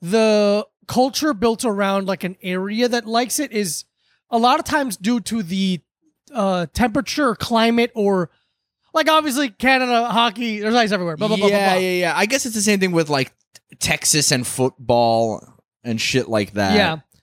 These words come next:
Speaker 1: But, like, with Iowa, it's like they, they have hard winters.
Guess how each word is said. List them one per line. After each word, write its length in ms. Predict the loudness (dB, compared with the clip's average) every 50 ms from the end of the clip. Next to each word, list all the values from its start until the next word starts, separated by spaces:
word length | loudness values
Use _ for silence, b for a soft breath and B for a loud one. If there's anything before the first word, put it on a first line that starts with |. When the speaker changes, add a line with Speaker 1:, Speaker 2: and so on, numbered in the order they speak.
| _ -2
Speaker 1:
But, 120 | 0 2 2
like, 120 | 2 2 2
with 120 | 0 0
Iowa, 500 | 2 0 2 2 0 0 2 2 2 0 0
it's 160 | -2 -2 -2
like 400 | 0 0 0 -2 -4 -10 -20 -20 _ _ _ _ _ -10 -2
they, 560 | 0 2 2 2 2 2 0 -2 -4 -6 -6
they 180 | -4 -2 0 2
have 360 | 2 2 2 0 -2 -4 -12 -16 _ _ _ -12
hard 340 | -6 -2 0 0 2 0 0
winters. 880 | 0 0 0 0 -2 -4 -6 -6 -6 -6 -6 -8 -8 -10 -10 -12 -16